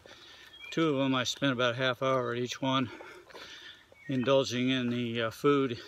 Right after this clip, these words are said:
and the drinks. It was nice having these drinks because, uh, there's very little water supply along the whole trail today.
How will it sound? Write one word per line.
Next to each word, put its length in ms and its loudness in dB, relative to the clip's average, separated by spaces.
and 300 -6
the 60 -8
drinks. 500 0
It 120 0
was 180 2
nice 240 6
having 240 4
these 180 -2
drinks 320 2
because, 560 -4
uh, 140 4
there's 180 -2
very 220 4
little 240 4
water 280 6
supply 500 0
along 260 0
the 60 -4
whole 140 -2
trail 300 2
today. 420 2